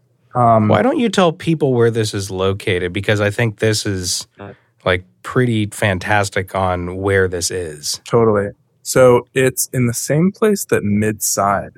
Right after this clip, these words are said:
Speaker 1: is. So for a bunch of Ozone modules, you know, you have, it defaults to stereo. And then in the header of the module, there's, like, these Venn diagram circles with a drop down. And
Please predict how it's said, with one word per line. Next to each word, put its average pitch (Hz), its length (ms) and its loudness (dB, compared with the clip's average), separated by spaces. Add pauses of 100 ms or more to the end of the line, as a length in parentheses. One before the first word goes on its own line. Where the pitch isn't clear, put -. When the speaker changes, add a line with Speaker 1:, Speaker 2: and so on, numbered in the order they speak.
(120)
Speaker 1:
is. - 500 -12 (840)
So 107 600 0 (760)
for 117 420 4
a 110 80 -2
bunch 131 320 2
of 113 240 4
Ozone 110 340 2
modules, 135 680 4
you 110 140 -4
know, 101 100 -2
you 92 280 -6
have, 101 380 0 (220)
it - 200 -8
defaults 143 500 2
to 127 120 -6
stereo. 117 800 4 (400)
And 110 200 0
then 104 400 2
in 117 140 0
the 107 120 0 (160)
header 127 360 6
of 110 220 0
the 113 80 0
module, 107 480 2
there's, 101 240 -2
like, - 160 -6
these 95 160 -8
Venn 101 320 -2
diagram 101 580 0
circles 110 540 0
with 107 120 -4
a 123 40 -12
drop 101 380 0
down. 101 360 0 (560)
And 110 580 2